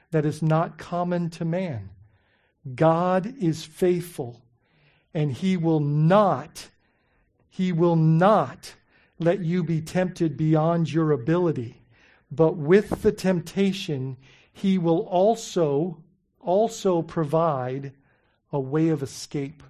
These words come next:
that you may be able to endure it." Let's pray. Father, we thank you that you are,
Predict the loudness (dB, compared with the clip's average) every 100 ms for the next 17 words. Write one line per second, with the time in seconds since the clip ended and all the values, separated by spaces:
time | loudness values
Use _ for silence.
0 | _ _ _ _ _ _ _ _ _ _
1 | _ _ _ _ _ _ _ _ -2 -2
2 | 0 -2 0 2 2 2 0 -4 -2 -2
3 | 0 -2 -4 -8 -10 -8 -8 -8 -8 -12
4 | -18 -20 _ _ _ _ _ _ _ _
5 | _ _ _ _ _ _ _ _ _ _
6 | _ _ _ _ _ _ _ _ -20 -20
7 | -20 -20 -20 _ _ _ _ _ _ _
8 | _ _ _ _ -2 0 0 -2 -2 -2
9 | -4 -6 -4 -6 -6 -4 -4 -6 -12